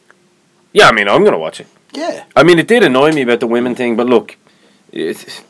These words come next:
Speaker 1: their
Speaker 2: And the
Speaker 1: country.
Speaker 2: beauty of this for anyone who's listening is it's on at five o'clock in the day.
Speaker 1: Exactly.
Speaker 2: So we don't have to stay up all
Speaker 1: Exactly,
Speaker 2: night.
Speaker 1: exactly.
Speaker 2: So that's perfect for us.
Speaker 1: But that's also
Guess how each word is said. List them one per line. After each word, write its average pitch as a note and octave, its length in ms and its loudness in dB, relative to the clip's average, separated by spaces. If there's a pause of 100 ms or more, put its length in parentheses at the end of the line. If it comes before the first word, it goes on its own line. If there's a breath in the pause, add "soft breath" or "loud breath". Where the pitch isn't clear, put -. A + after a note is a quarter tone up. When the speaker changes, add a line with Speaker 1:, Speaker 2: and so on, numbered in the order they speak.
Speaker 1:
their C3 140 4
Speaker 2:
And - 80 0
the D#3 40 0
Speaker 1:
country. B2 200 2
Speaker 2:
beauty G3+ 220 4
of C#3+ 60 0
this C#3 200 0
for A2+ 140 -6
anyone A#2 320 -4
who's F#2 180 -10
listening G#2+ 360 -8
is F2 140 -14
it's F2+ 140 -18
on A2 120 -10
at F2+ 80 -18
five F2 260 -16
o'clock E2+ 300 -20
in D#2+ 80 -20
the D2+ 80 -20
day. D#2+ 260 -20 (380)
Speaker 1:
Exactly. G2 480 -2
Speaker 2:
So - 20 -14
we A2 80 -6
don't G2 60 -8
have F#2 140 -12
to - 60 -20
stay - 280 -14
up - 120 -14
all G#2+ 60 -2
Speaker 1:
Exactly, G2 720 0
Speaker 2:
night. F2 100 -14
Speaker 1:
exactly. F2 400 -4
Speaker 2:
So A2 60 -4
that's - 140 -6
perfect G#2+ 500 -10
for - 180 -20
us. - 160 -20
Speaker 1:
But F#3 180 -2
that's A#3 240 -6
also F3 420 0